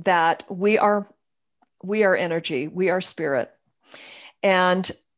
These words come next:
understanding and learning about our energy fields and is so empowering. That has been such an empowering part of my life because it's taught me how to, how to,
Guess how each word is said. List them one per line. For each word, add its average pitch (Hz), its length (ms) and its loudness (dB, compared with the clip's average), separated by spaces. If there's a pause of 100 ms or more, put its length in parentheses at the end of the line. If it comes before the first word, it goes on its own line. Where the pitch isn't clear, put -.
(300)
understanding 175 960 0
and 170 200 -4
learning 175 580 0
about 196 400 2
our 196 240 2
energy 185 800 -2 (100)
fields - 680 -4 (760)
and 190 260 2 (540)
is 208 280 6
so 254 320 2
empowering. 226 1080 -2
That 190 180 2
has 196 140 -4
been 202 160 -2
such 247 300 -4
an 262 100 0
empowering 214 800 -4
part 180 300 -4
of 175 140 -6
my 175 260 -4
life - 880 -8
because 208 300 0
it's - 140 2
taught 226 240 0
me 240 100 2
how 208 260 2
to, 190 340 2
how 190 240 -2
to, 190 260 0